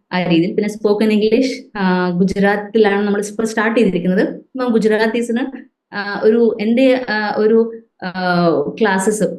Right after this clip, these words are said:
ഞാൻ എത്ര പേർക്ക് എടുത്തോ they are satisfied. Especially ഞാൻ, ആ, വളരെ പ്രൗഡായിട്ട് ഒരു കപ്പിൾസ്, അതായത് സിക്സ്റ്റി above ഉള്ള ഒരു, ആ, ഭാര്യയും ഭർത്താവും, അവർ just recently യു എസിലേക്ക് പോയി.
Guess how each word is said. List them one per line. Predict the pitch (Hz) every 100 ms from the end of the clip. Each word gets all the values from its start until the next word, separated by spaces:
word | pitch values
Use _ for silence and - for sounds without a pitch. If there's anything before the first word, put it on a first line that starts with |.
| -
ഞാൻ | 202 208 208
എത്ര | 190 190 226
പേർക്ക് | 214 196 208
എടുത്തോ | 180 175 - - - _ _ _ _ _ -
they | 196 190
are | 185 190
satisfied. | 180 202 202 208 214 -
Especially | - 220 247 254 269 311 -
ഞാൻ, | 220 208 208 214
ആ, | 202 190 180 - - 165 175 180 170
വളരെ | 190 226
പ്രൗഡായിട്ട് | 214 180 202 226 208 196 185 - _ _ -
ഒരു | 254
കപ്പിൾസ്, | 254 220 214 220 208
അതായത് | 175 170 185 190 196
സിക്സ്റ്റി | 226 - - 262 269 - - -
above | 214 190 262 262
ഉള്ള | 240 - 202 214 214
ഒരു, | 196 208 214 208 202
ആ, | 180 180 175 180
ഭാര്യയും | 190 185 180 202
ഭർത്താവും, | 185 175 175 185 269 - _ -
അവർ | 220
just | 214 285 277
recently | 214 208 214 220
യു | 202 180
എസിലേക്ക് | 185 196 196 214
പോയി. | 185 165 -